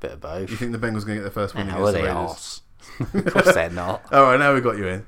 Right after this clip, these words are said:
Speaker 2: All right. Um, yeah, both guys have gone for the Raiders. There's no point spending too long on this game, although saying that, it's probably the trap game that gives the Bengals the win.
Speaker 1: I mean,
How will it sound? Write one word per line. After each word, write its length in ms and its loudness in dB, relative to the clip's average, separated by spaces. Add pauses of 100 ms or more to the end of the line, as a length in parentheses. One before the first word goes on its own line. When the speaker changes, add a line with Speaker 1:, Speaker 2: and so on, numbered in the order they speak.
Speaker 2:
All 80 -4
right. 200 -2 (320)
Um, 480 0
yeah, 140 -4
both 300 2
guys 140 0
have 80 -2
gone 100 -6
for 40 -10
the 80 -6
Raiders. 340 -2
There's 120 -8
no 140 -6
point 260 -10
spending 260 -12
too 180 -8
long 160 -8
on 80 -10
this 120 -14
game, 220 -8
although 220 -6 (180)
saying 280 -6
that, 120 -8
it's 80 -14
probably 260 -8
the 100 -12
trap 260 -8
game 200 -8
that 120 -14
gives 180 -14
the 60 -16
Bengals 360 -12
the 80 -14
win. 180 -12 (560)
Speaker 1:
I 80 -2
mean, 520 0